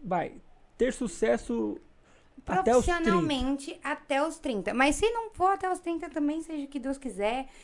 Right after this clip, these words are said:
Speaker 2: Eu sei que eu, até onde eu cheguei também tenho sucesso. Tem muitas pessoas que têm,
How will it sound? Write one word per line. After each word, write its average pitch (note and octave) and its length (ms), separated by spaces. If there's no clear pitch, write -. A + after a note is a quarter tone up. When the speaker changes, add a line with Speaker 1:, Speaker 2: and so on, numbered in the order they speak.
Speaker 2:
Eu A3+ 120
sei A#3+ 180
que A#3+ 300
eu, A3 220
até G#3 280
onde A#3 160
eu G#3+ 40
cheguei G#3+ 260
também A3+ 360
tenho C4 200
sucesso. A3+ 480
Tem A3+ 160
muitas G#3+ 280
pessoas A3 360
que G3+ 180
têm, G#3 380